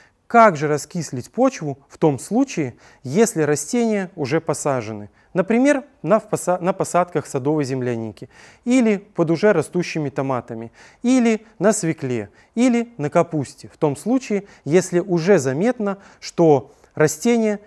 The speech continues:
испытывают дефицит, а, различных элементов, связанных с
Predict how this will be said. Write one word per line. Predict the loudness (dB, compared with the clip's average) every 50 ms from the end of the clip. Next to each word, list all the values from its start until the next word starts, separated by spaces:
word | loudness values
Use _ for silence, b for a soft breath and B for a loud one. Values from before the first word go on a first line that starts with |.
| _ _
испытывают | -10 -8 -8 -2 0 0 0 0 0 0 0 -2 -4 -6 b b b b
дефицит, | -10 -10 -8 -6 -8 -8 -2 2 2 2 2 0 -12 b b b b b b b _
а, | 0 0 0 0 0 4
различных | 4 4 4 4 0 -2 -2 -2 -6 -10 -6 -4
элементов, | -2 -2 0 0 0 -2 -2 -2 -4 -6 -6 -8 _ _
связанных | -12 -6 0 4 4 4 4 2 0 -2 -4 -6 -8 b b b b
с | -8 -6 0 2 2 2 2